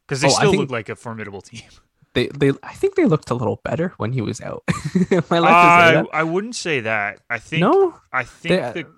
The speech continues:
Speaker 1: I think the coaches got stuck with the, so this is what me and Ryan talked about a lot on Twenty Minutes on Ice in the, in the games shows,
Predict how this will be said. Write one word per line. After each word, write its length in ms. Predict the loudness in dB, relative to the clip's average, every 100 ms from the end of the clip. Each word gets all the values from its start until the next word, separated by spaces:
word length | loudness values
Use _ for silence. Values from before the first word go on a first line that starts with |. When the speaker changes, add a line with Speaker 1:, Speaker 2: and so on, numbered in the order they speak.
| -16
Speaker 1:
I 40 |
think 220 | -16 -14
the 80 | -16
coaches 340 | -14 -14 -14 -16
got 180 | -14
stuck 320 | -14 -14 -14 -16
with 180 | -20 -20
the, 340 | -20 -20 -20 _ _ _
so 120 | -14 -12
this 160 | -12
is 100 | -14
what 120 | -14 -10
me 100 | -10
and 100 | -10
Ryan 200 | -10 -10
talked 260 | -12 -14 -16
about 140 | -16
a 40 |
lot 260 | -12 -10 -12
on 80 | -14
Twenty 200 | -18 -18
Minutes 260 | -18 -20 -18
on 100 | -16
Ice 200 | -16 -18
in 100 | -20
the, 60 | -20
in 100 | -20 -20
the 60 |
games 540 | -18 -16 -16 -18 -20 _
shows, 380 | -18 -18 -18